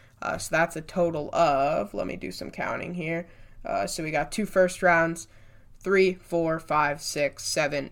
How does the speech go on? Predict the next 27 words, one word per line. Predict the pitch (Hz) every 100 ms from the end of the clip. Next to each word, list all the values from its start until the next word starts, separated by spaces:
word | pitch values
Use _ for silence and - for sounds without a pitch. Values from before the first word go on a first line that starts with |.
| -
eight, | 143 - -
nine, | 151 143 135 151
ten | - - 196 208 196 196
draft | 151 151 156 -
picks | 151 147 -
there, | - 139 139 147 - - - -
um, | 135 139 139 - -
for | 165 156 147
next | 165 156 156 - 160
year. | 147 147 143 - - -
Uh, | 147
so | 156 156
that's | 156 -
gonna | 165
be | 156 151
very | 156 147 147
nice. | 147 139 143 - - - -
Uh, | - 104 98 76
in | 160 156 160
terms | 156 190 185 185
of, | 185 170 170
I | 170 185
guess | 233 277
we'll | 262
go | 240
to | 214
the | 185 160